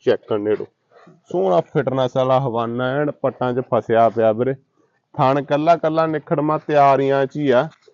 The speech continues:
ਮੁੱਲ ਰੇਟ ਵੀ ਜਮਾਂ ਜਾਇਜ਼ ਕਰਾ ਦੇਣੇ ਆ ਤੁਹਾਨੂੰ ਛੋਟੇ ਛੋਟੇ ਜਿਹੇ। ਬਾਕੀ ਜਿਹਨੂੰ ਕੋਈ ਨਗ ਪਸੰਦ ਆਊਗਾ ਵੀਰੇ, ਤਸੱਲੀ ਪਰਖ ਤੁਸੀਂ ਕਰੋਗੇ।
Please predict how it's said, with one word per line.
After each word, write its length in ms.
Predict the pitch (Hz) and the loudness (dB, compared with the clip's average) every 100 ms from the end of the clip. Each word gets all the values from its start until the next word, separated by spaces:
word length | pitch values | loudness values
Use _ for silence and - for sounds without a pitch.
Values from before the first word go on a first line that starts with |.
| _ _ _ _ _ | _ _ _ _ _
ਮੁੱਲ 300 | 127 151 165 | 4 4 6
ਰੇਟ 260 | 175 185 185 | 4 2 0
ਵੀ 120 | 196 | 0
ਜਮਾਂ 320 | 175 180 202 | 0 2 2
ਜਾਇਜ਼ 380 | 151 147 143 147 | 4 6 6 4
ਕਰਾ 300 | 151 156 151 | 4 6 6
ਦੇਣੇ 240 | 151 151 | 4 0
ਆ 60 | 151 | 0
ਤੁਹਾਨੂੰ 280 | 156 151 156 | 0 -2 -2
ਛੋਟੇ 440 | - 156 175 175 | -2 -4 0 -2
ਛੋਟੇ 340 | 160 151 165 | 0 0 0
ਜਿਹੇ। 160 | 151 156 - _ - | 0 -2 -6 _ -6
ਬਾਕੀ 600 | 135 135 - 143 147 147 | 2 2 2 -2 -2 -2
ਜਿਹਨੂੰ 420 | 120 131 151 170 | -4 -4 -4 -4
ਕੋਈ 220 | 165 160 | -4 -4
ਨਗ 340 | 165 147 139 135 | -4 -2 -2 -2
ਪਸੰਦ 520 | 135 - 135 123 117 | -6 -4 -2 0 2
ਆਊਗਾ 380 | 131 127 120 127 | 2 2 2 2
ਵੀਰੇ, 220 | 131 147 | 4 0
ਤਸੱਲੀ 520 | 143 127 123 117 120 | 0 -2 -2 -2 -4
ਪਰਖ 300 | 117 120 - | -2 -6 -6
ਤੁਸੀਂ 360 | 120 113 117 113 | -12 -10 -8 -4
ਕਰੋਗੇ। 460 | 120 117 120 120 | -4 -2 -4 -6